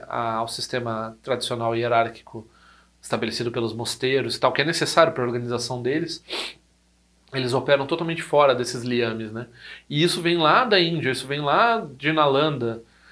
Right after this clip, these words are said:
esse estabelecimento dessa, a, desse, dessa ten-, tensão entre os preservadores de uma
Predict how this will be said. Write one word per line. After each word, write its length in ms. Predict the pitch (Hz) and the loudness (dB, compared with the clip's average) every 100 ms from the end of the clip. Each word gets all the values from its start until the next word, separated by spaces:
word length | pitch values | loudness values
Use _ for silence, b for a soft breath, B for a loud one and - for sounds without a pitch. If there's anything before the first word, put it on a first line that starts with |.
| B B | B B
esse 140 | 110 131 | -10 -6
estabelecimento 760 | - 120 131 - 131 131 120 | -4 -2 -2 -4 -4 -6 -4
dessa, 720 | 123 120 - 123 117 110 107 B B B - | -6 -4 0 2 4 2 -2 B B B -8
a, 440 | 101 101 98 - - | -4 -2 -4 -6 -6
desse, 320 | 117 117 135 | -4 -4 -6
dessa 340 | 139 127 120 120 | -4 -4 -4 -6
ten-, 300 | - 139 117 _ | -6 -8 -10 _
tensão 680 | - 131 127 - - 147 139 | -6 -6 -4 -2 2 4 4
entre 420 | 127 123 123 120 120 B B | -2 -4 -6 -6 -8 B B
os 100 | - | -14
preservadores 1080 | - 135 120 123 135 123 135 139 139 135 113 | -4 -2 0 2 2 4 4 6 4 2 -2
de 120 | 113 | -6
uma 280 | 127 123 | -8 -6